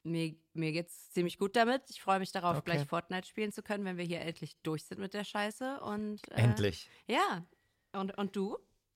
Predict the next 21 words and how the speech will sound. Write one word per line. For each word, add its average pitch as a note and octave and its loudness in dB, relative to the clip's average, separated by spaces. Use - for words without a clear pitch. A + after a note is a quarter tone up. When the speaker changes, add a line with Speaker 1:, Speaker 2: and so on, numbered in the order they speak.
Speaker 1:
Wie G#3+ 2
geht's F#3+ 2
dir? - -2
Speaker 2:
Äh, C3 8
was, C#3+ 6
was D3 4
hast D#3 6
du E3 8
heute D3 8
trainiert? C3 8
Was A#2+ 4
für C3 4
ein A#2+ 6
Split C3 2
machst A2 4
du? E3+ 4
Speaker 1:
Was - -12
für E3 0
ein D#3 0
Split, F3 -2
Alter? E4+ 0